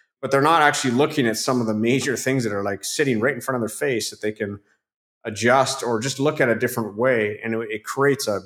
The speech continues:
much better, uh, experience, which just, like, flourishes the business. And, and this isn't any business, like, any business. It doesn't have to be just software. It just happens to be the business I'm in. But e-, even if you had, like, an electrical company or, or whatever, and how you,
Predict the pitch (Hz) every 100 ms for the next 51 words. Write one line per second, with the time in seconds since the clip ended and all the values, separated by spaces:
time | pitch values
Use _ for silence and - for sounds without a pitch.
0 | 95 123 139 - - 120 107 101 - _
1 | _ _ _ _ _ 98 98 98 107 -
2 | - 127 120 117 117 - 131 - 117 104
3 | 101 - - - - 131 139 139 110 -
4 | 104 95 95 113 104 - - 95 92 _
5 | - 180 220 180 127 110 - - 147 127
6 | 101 92 - - - 107 101 - 131 117
7 | 95 90 90 131 127 107 104 95 90 -
8 | 104 95 87 90 101 - 104 90 90 92
9 | 80 90 92 82 85 95 90 90 92 -
10 | _ _ _ _ _ 131 143 139 151 135
11 | 131 120 104 113 113 101 101 98 92 110
12 | 139 123 - 110 98 - 123 113 104 101
13 | 98 92 90 95 101 120 117 104 98 95
14 | 120 120 113 110 110 101